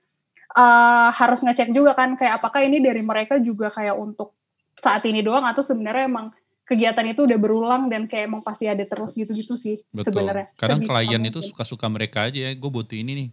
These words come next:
Speaker 2: Padahal sebenarnya mereka
Speaker 1: Betul,
Speaker 2: nggak butuh-butuh amat.
Speaker 1: betul,
Speaker 2: Iya, iya.
Speaker 1: betul. Jadi tetap harus kayak, "Oh, oke, lo butuh itu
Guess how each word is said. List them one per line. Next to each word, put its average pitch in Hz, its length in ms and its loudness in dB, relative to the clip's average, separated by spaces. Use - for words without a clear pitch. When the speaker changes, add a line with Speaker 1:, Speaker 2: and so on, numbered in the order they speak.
Speaker 2:
Padahal 120 240 -6
sebenarnya 113 320 -4
mereka 381 200 4
Speaker 1:
Betul, 403 40 6
Speaker 2:
nggak 392 160 8
butuh-butuh 359 320 6
amat. 226 160 -4
Speaker 1:
betul, 254 400 2
Speaker 2:
Iya, - 160 -8
iya. - 240 -20
Speaker 1:
betul. 233 480 0
Jadi 226 240 2
tetap 320 320 2
harus 233 400 0
kayak, 220 220 -4
"Oh, 311 160 10
oke, 320 160 2
lo 359 160 8
butuh 269 240 4
itu 247 240 0